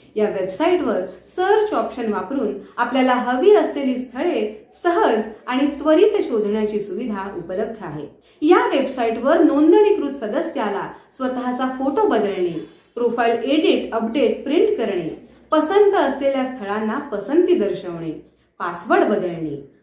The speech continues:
नूतनीकरण अशा सुविधा उपलब्ध आहेत. आपण पसंती दर्शवलेल्या स्थळांची संपर्क माहिती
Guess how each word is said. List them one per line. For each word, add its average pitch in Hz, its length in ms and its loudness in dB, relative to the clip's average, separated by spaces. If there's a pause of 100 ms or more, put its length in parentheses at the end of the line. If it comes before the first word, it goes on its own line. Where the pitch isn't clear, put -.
नूतनीकरण 285 760 4 (280)
अशा 285 300 -2
सुविधा 202 400 -6
उपलब्ध 220 520 -2
आहेत. 160 280 -10 (420)
आपण 339 380 2
पसंती 359 520 2
दर्शवलेल्या 240 600 -2
स्थळांची 262 840 0
संपर्क 302 560 2
माहिती 196 600 -6